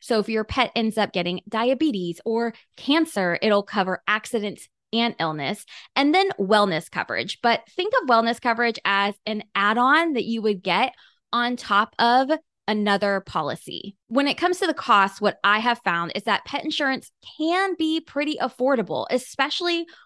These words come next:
when you sign up for pet insurance when your pet is still young.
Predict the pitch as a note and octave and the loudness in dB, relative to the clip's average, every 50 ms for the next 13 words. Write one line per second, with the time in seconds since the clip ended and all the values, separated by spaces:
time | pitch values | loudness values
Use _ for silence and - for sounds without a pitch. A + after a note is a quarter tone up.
0 | _ _ G#3+ B3+ C#4+ D4+ D#4 D#4 D#4 - D4+ C4+ C4+ C4 - - - C4 B3+ - | _ _ -4 -2 0 2 0 0 0 0 0 0 0 0 -4 -4 -6 -6 -4 -2
1 | C4 A#3 C4 C#4 - D#4 D4+ D4 D4 - - A#3+ A#3 A3 A3 - A#3+ G#3+ G#3 G3+ | -2 -2 0 -2 -2 -2 -2 -2 -4 -4 -6 -6 -6 -6 -4 -2 -2 -2 -2 -2
2 | - - - G3+ F#3+ F#3 F#3 F3+ E3+ F#2 - - D3+ | -4 -4 -2 -2 -2 0 0 -2 -2 -2 -4 -6 -10